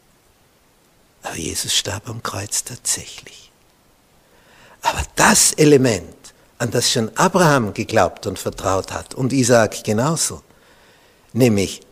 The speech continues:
das Prinzip der Auferstehung, das wurde dann tatsächlich bei Jesus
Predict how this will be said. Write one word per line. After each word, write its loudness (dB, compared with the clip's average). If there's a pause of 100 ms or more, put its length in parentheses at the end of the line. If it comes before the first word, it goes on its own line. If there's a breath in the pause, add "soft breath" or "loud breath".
(180)
das -2
Prinzip -4
der 2
Auferstehung, 2 (1900)
das -4
wurde -4
dann -4
tatsächlich -6 (560)
bei -4
Jesus -6